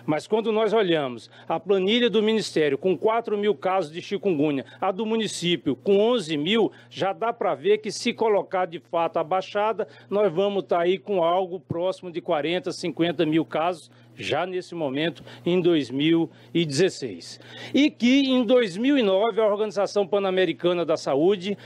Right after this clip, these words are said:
convocou uma reunião com técnicos assessores do Comitê Assessor de Dengue pra preparar a, pra preparar as Américas, digamos assim,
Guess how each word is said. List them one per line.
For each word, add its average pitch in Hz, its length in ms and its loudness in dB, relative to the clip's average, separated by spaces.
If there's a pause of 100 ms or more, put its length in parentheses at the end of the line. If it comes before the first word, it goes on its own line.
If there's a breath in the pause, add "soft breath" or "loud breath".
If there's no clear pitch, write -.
(160 loud breath)
convocou 233 720 4
uma 202 180 -2
reunião 170 560 2
com 190 240 -2
técnicos 175 720 -2
assessores 160 540 0
do 139 80 -4
Comitê 160 520 0 (200 loud breath)
Assessor 160 500 -2
de 147 140 -2
Dengue 180 420 0 (300 loud breath)
pra 233 220 -2
preparar 226 960 0 (280)
a, 202 360 -2 (360 soft breath)
pra 190 220 0
preparar 220 560 -2
as 185 140 -4
Américas, 156 500 -2
digamos 156 300 0
assim, 185 260 -2